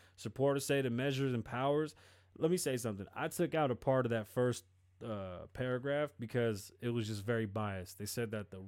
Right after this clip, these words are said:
right was trying to push this. I don't agree. I'm just reading what it is. All their extra sassiness, I'm not talking about. Supporters say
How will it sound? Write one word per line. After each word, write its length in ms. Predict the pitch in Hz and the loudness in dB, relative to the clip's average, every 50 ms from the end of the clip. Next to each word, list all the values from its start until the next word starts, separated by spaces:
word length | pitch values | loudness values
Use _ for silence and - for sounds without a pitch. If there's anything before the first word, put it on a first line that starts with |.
| 107 113 | -4 0
right 520 | 123 131 127 120 110 - - - - - _ | 2 4 4 2 0 -4 -12 -14 -14 -14 _
was 160 | - 110 104 | -10 -8 -8
trying 240 | - - 110 107 104 | -6 -6 -4 -4 -4
to 60 | 101 | -6
push 360 | 98 - - 143 117 - - - | -6 -4 -4 -4 -4 -4 -10 -14
this. 320 | - 78 - - - - _ _ - - - _ _ _ - _ | -14 -14 -14 -14 -18 -20 _ _ -20 -20 -20 _ _ _ -14 _
I 80 | - - | -2 -2
don't 180 | - - 110 107 | 0 0 -2 -4
agree. 320 | 92 - 92 85 92 92 _ _ | -6 -8 -10 -12 -12 -14 _ _
I'm 200 | - 110 113 117 | -8 -6 -6 -4
just 200 | 101 120 127 107 101 | -2 -2 -4 -4 -2
reading 440 | 104 123 135 131 127 123 117 113 113 | -2 -2 0 0 0 0 -2 0 0
what 160 | 113 110 107 | 0 0 0
it 80 | 107 | 0
is. 260 | 113 113 117 117 113 - - - - - _ _ _ | 0 0 0 -2 -4 -6 -14 -20 -20 -20 _ _ _
All 160 | - 107 113 | 2 4 4
their 200 | 117 120 120 117 | 6 4 4 4
extra 280 | 117 117 113 - - 113 | 4 2 0 -2 -6 -6
sassiness, 640 | - - 120 110 120 117 - 131 135 131 131 - - - | -4 -4 -2 -2 -4 -4 -4 -2 0 0 0 -2 -4 -6
I'm 100 | 110 113 | -4 -2
not 160 | 113 107 98 90 | -2 -2 -4 -4
talking 340 | - 101 92 90 - 92 | -6 -6 -6 -6 -8 -10
about. 280 | 101 95 95 95 92 90 - _ _ _ _ _ _ _ _ _ _ _ - - | -8 -8 -8 -8 -8 -10 -14 _ _ _ _ _ _ _ _ _ _ _ -14 -10
Supporters 560 | - - 120 - 127 131 135 135 131 127 - | -6 -6 -2 2 4 4 6 6 4 0 0
say 320 | - 135 131 135 135 131 | 0 0 2 2 0 -4